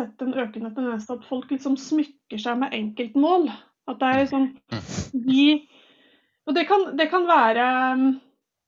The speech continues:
Speaker 1: eh, folk i mine egne kretser også, på en måte, fordi jeg jobber jo med planlegging og byutvikling, og der er det lett å på en måte, em, snakke om bærekraftsmål nummer elleve, om bærekraftige byer og loka-, og, og lokalsamfunn,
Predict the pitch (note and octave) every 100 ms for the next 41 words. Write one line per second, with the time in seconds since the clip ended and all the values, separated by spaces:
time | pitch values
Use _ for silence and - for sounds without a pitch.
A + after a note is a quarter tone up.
0 | _ - - C4 B3+ A#3+ A#3+ A#3 A#3 A#3+
1 | D#4 D4 - D4 D4 C#4+ C#4+ A#3 G#3 A3
2 | B3+ C#4 - D4 B3 G#3+ D4 D4+ D4 C#4+
3 | F#4 F#4 D#4 D#4 D4+ C#4 D4+ D#4+ A#3 B3
4 | C4 C4+ - C#4+ A#3+ A3 A3 B3 C#4+ A#3+
5 | A3+ G#3+ A3+ G#3+ D4 E4+ D4+ C4+ C#4 C#4
6 | B3+ D4 C#4 A3+ - C4+ D4 C#4+ A3 A#3
7 | A#3+ A#3+ _ _ _ _ _ _ _ _
8 | _ _ - C#4+ C4+ C4 C4 - - _
9 | - - D#4 D#4 - C4 B3+ C4+ - C#4
10 | - B3 C#4+ A3+ G#3+ A3+ - C4 B3 A#3+
11 | B3 B3+ B3+ B3 A3 G#3+ B3 B3+ A#3 A3
12 | A3+ A3+ A#3+ A#3+ A3+ A#3+ C4 C4 - -
13 | C#4+ C#4 - C4 C4+ A#3+ A#3 B3+ C4+ F#4+
14 | A#4+